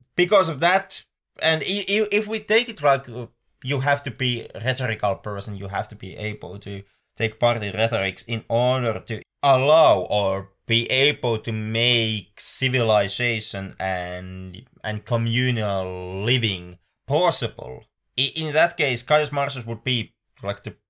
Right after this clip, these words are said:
worst possible person ever to be put on a place of power. Like, you should never actually let the man become a senator, because he's unable to, to work in,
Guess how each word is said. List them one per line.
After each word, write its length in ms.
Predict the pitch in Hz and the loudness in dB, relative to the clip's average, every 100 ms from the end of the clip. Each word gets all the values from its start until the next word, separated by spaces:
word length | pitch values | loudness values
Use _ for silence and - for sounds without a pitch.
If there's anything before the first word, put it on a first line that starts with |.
| _ 165 | _ -6
worst 440 | 120 139 127 - | 0 0 0 -2
possible 540 | 127 123 117 110 107 - _ _ | 0 2 0 -4 -6 -8 _ _
person 520 | - 165 139 - 110 - 135 | 0 2 2 0 -6 -4 -2
ever 360 | 135 117 104 | 0 2 -2
to 140 | - 113 | -6 -6
be 220 | 127 113 - - | -2 -2 -6 -6
put 320 | 147 143 - _ _ _ | -4 -4 -8 _ _ _
on 160 | 110 110 | -2 -2
a 40 | - | 0
place 360 | 120 120 110 | 2 2 2
of 220 | 107 - | -4 -8
power. 500 | - 123 110 95 57 - _ _ _ | -2 2 2 0 -6 -12 _ _ _
Like, 180 | 110 120 | -4 0
you 100 | 131 | -2
should 240 | 131 123 127 | -2 -4 -2
never 360 | 127 135 127 | 0 2 2
actually 340 | 107 113 120 110 | 0 0 -2 -2
let 200 | 110 - | -2 -4
the 80 | |
man 440 | 107 110 113 101 - _ | -2 2 2 0 -8 _
become 420 | 104 127 117 104 104 | -4 0 0 0 -4
a 60 | |
senator, 640 | - - 127 98 - 64 - _ _ _ | 2 2 4 0 -2 -6 -8 _ _ _
because 420 | 110 - 98 87 | -4 0 -2 -2
he's 300 | - 107 - - - | -2 -4 -4 -8 -4
unable 1120 | 110 120 117 - 120 120 120 113 117 104 101 | 0 0 -2 -6 0 2 2 0 -2 -2 -4
to, 720 | - 110 101 98 95 95 92 87 _ _ _ _ | -8 -6 -4 -4 -6 -8 -8 -12 _ _ _ _
to 80 | 131 | -2
work 720 | 110 110 147 147 139 107 - - | -2 2 4 6 4 0 -8 -4
in, 500 | 113 110 107 104 | -2 0 -2 -4